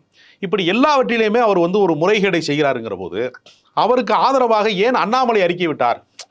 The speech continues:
இப்ப பாஜகவினுடைய ஒரு நிர்வாகி வந்து ஒரு விஷயத்துல வந்து காவல்துறையில வந்து பா-, வந்து வழக்குல வந்து கைது செய்யப்படுகிறார் அல்லது பாதிக்கப்படுகிறார்னா,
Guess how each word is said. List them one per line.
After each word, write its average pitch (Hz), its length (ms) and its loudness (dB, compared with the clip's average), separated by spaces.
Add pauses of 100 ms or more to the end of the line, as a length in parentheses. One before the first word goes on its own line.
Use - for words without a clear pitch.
(340)
இப்ப 117 240 -2
பாஜகவினுடைய 190 680 0
ஒரு 160 140 -2
நிர்வாகி 170 440 0
வந்து 170 420 0 (180)
ஒரு 156 160 0
விஷயத்துல 156 480 0
வந்து 151 200 -2
காவல்துறையில 147 560 0
வந்து 156 80 -2
பா-, 139 260 2
வந்து 139 260 0
வழக்குல 156 280 0
வந்து 147 400 -2 (120)
கைது 160 280 0
செய்யப்படுகிறார் 127 500 0
அல்லது 143 320 0
பாதிக்கப்படுகிறார்னா, 139 960 0